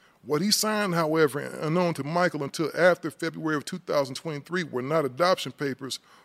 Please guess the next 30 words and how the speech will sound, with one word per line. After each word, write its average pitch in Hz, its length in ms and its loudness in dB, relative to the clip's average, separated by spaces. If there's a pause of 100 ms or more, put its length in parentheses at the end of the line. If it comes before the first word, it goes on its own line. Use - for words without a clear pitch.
(160)
or 196 180 8
the 170 120 4
equivalent 170 500 -2
of 127 80 -2
adoption 127 440 0
papers, 123 400 -6
the 113 80 -18
petition 127 460 -8
alleged. 127 560 0 (1400)
N 190 160 0
P 214 220 -6
R's 190 300 2
multiple 165 500 -4
requests 165 440 -2
for 107 100 -14
comment 156 480 -4
from 123 200 -10
both 147 420 -2
Leigh 165 260 -6
Ann 170 260 -2
Tuohy 165 420 -2
and 131 100 -6
the 120 60 -6
Tuohy 165 300 -6
family's 151 420 -6
nonprofit 156 600 -2
organization 139 680 -4
Make 143 180 -2
It 131 80 -6
Happen 143 360 0